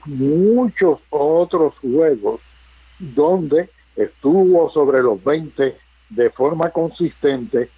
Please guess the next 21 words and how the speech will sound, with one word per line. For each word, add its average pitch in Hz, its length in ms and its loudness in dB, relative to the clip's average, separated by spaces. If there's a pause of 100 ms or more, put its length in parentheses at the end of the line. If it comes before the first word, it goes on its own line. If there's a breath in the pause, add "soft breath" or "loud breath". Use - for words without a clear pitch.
(340)
formando 143 640 -2
parte 156 400 -2
de 151 200 2
los 120 140 -2
Piratas 131 460 -2
de 151 120 0
Quebradilla, 151 720 0 (560)
donde 143 640 -2 (160)
había 147 480 0
una 170 380 -2 (880)
cantidad 135 760 -2 (120)
notable 135 880 0 (380 soft breath)
de 151 440 -2
excelentes 139 1200 -2 (100)
tiradores 160 600 0 (480)
que 143 200 0
también 170 880 -2
recibían 151 800 0
la 196 220 2
del 175 160 0
cuero 185 480 0